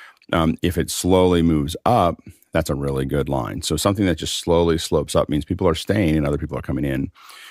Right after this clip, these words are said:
When you see hits where it j-, kinda a little cliff jumps up, that usually means that someone posted it on Twitter or sent it out to some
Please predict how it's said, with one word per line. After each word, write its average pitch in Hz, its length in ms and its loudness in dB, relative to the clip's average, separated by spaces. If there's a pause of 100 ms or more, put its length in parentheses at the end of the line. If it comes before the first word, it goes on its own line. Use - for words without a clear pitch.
(160)
When 85 120 4
you 82 80 4
see - 180 0
hits - 600 -2
where 82 200 2
it - 160 -6
j-, - 140 -14 (120)
kinda 73 200 -2
a - 20 -2
little 76 180 2
cliff - 400 -2
jumps 78 340 -2
up, 80 260 -2
that - 140 -8
usually 127 320 2
means 87 240 4
that 80 80 -6
someone 80 260 2
posted 73 340 -2
it 73 40 2
on 64 80 -2
Twitter 73 420 0
or 62 60 -4
sent 76 180 -2
it 76 80 0
out 71 180 -2
to 65 80 -6
some - 260 -2